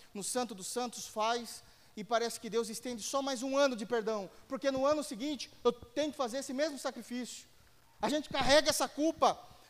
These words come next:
ano a ano, até a cruz. Até a cruz. No Cordeiro perfeito de Deus, que tirou o pecado do mundo, que levou sobre ele as nossas máculas,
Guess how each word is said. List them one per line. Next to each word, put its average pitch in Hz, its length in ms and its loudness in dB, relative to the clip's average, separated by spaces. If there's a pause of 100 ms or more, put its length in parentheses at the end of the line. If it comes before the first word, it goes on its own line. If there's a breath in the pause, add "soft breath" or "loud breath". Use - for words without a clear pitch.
ano 339 480 10 (160)
a 285 120 2
ano, 262 500 4 (920)
até 151 240 -12
a 151 60 -8
cruz. - 520 -16 (2750)
Até 165 240 -10
a 165 60 -8
cruz. - 500 -16 (1400)
No 175 80 -8
Cordeiro 165 520 -8
perfeito 151 600 -10
de 151 120 -16
Deus, 139 520 -12 (680)
que 185 100 -12
tirou 165 380 -6
o 147 60 -8
pecado 151 520 -8
do 147 140 -12
mundo, 143 340 -12 (960 soft breath)
que 196 140 -6
levou 175 320 -2
sobre 165 400 -6
ele 165 260 -6
as 151 140 -10
nossas 151 380 -12
máculas, 151 640 -12